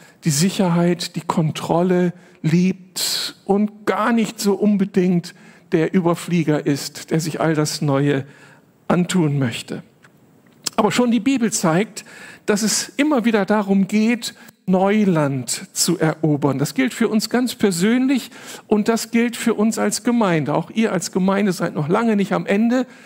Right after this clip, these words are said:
der Reise, sondern mittendrin und es gilt immer wieder neu aufzubrechen. Wenn wir uns die Menschen der Bibel anschauen, dann erzählen sie uns von diesen Führungen Gottes, die manchmal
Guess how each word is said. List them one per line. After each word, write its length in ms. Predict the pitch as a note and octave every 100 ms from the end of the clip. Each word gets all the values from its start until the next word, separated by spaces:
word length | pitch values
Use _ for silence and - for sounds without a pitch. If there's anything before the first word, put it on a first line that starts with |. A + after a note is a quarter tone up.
| -
der 200 | G#3 F#3+
Reise, 400 | E3+ F#3 A3+ A3
sondern 580 | G3+ F#3 G3 G3 F#3+ G3
mittendrin 760 | G#3 A3+ - D4 G3 F3+ A3 B3 - - -
und 120 | -
es 140 | F3 -
gilt 340 | G3+ F3 -
immer 460 | G#3 G#3 G3+ G3 F3
wieder 240 | F3+ F3
neu 420 | D#3 D3 D#3 D#3 D3+ - - -
aufzubrechen. 1040 | C#3+ C#3+ - - D#3 - E3 - - F#3+ - _ _ - - - - - -
Wenn 100 | -
wir 80 | F3+
uns 160 | F3 -
die 160 | F#3
Menschen 380 | F3 F#3+ G#3 G#3+
der 80 | F#3+
Bibel 340 | E3 A3 G#3+
anschauen, 640 | G3+ G3+ G#3 A#3 G#3+ G#3+ G3+
dann 160 | F#3
erzählen 580 | G3 F#3+ - A#3 C4+ A3+
sie 280 | E3 F3 -
uns 380 | F#3 E3+ E3 -
von 400 | - - F#3 F3 - - - -
diesen 240 | G3+ F#3+
Führungen 720 | G3 - C4 B3+ A3 F#3+ F3+ -
Gottes, 420 | A#3 A3+ E3+ -
die 120 | F#3
manchmal 360 | F3 G3+ G#3